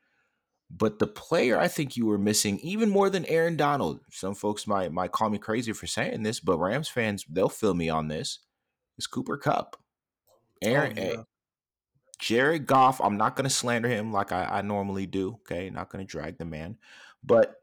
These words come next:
Speaker 1: considering the surgically repaired thumb, you could clearly tell he was a little more comfortable than he, he was the, the week prior.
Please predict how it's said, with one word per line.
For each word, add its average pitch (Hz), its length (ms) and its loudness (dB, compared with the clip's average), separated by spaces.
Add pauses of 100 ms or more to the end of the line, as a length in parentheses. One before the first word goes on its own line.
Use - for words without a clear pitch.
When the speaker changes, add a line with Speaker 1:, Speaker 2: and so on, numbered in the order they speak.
(1040)
Speaker 1:
considering 127 520 2
the 117 40 0
surgically 117 520 0
repaired 117 420 0
thumb, 107 400 0 (580)
you 95 120 -6
could - 180 0
clearly 123 320 2
tell 117 220 2
he 104 160 2
was 95 120 2
a 92 60 2
little 110 340 4
more 117 160 4
comfortable 110 440 -2
than 95 160 -2
he, 90 160 -4
he 92 200 -8
was 92 360 2
the, 82 160 -2 (100)
the 78 100 -2
week 85 300 -4
prior. 92 500 2